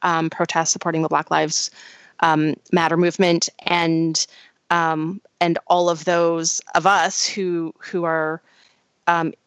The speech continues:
in the periphery who also, you know, need to be able to support this community.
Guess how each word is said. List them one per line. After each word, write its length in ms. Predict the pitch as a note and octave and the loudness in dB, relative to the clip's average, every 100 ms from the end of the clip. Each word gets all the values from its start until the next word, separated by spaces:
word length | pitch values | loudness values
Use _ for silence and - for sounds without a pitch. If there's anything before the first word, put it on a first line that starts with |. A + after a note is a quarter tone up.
| - | -2
in 160 | A3 G3+ | 2 2
the 60 | |
periphery 580 | - - F3+ - E3+ D#3+ | -2 -2 -4 -2 -4 -4
who 520 | D#3+ F#3+ E3 D#3+ D#3 - | -2 0 0 0 -4 0
also, 680 | E3+ D#3 F3 E3 D#3 D#3 - _ _ | 0 2 2 2 2 -2 -6 _ _
you 140 | F#3+ | 0
know, 60 | D#3+ | 2
need 320 | - F3+ D#3+ | 4 4 2
to 100 | - | -2
be 160 | E3 - | -4 0
able 220 | D#3 D#3 | 0 0
to 140 | - | 0
support 420 | D3+ - - D#3+ - | -2 -2 -2 -2 0
this 160 | - | -2
community. 440 | - D#3 D#3+ F#3+ | 0 -2 -2 -4